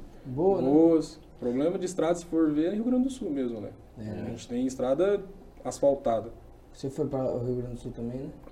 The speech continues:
Speaker 2: Fui.
Speaker 1: Que região, Santa Maria?
Speaker 2: Eu fiquei na região ali de Encruzilhada,
Speaker 1: Uhum.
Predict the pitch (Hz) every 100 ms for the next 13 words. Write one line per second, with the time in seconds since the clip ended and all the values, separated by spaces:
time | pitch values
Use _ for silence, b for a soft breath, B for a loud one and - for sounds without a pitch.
0 | - - 226 165 151 143 131 127 120 117
1 | 120 160 151 - - b b b b b
2 | b b - - - 147 151 175 180 185
3 | 185 180 170 170 165 165 156 160 151 147
4 | 131 135 175 208 - - - 123 117 120
5 | 123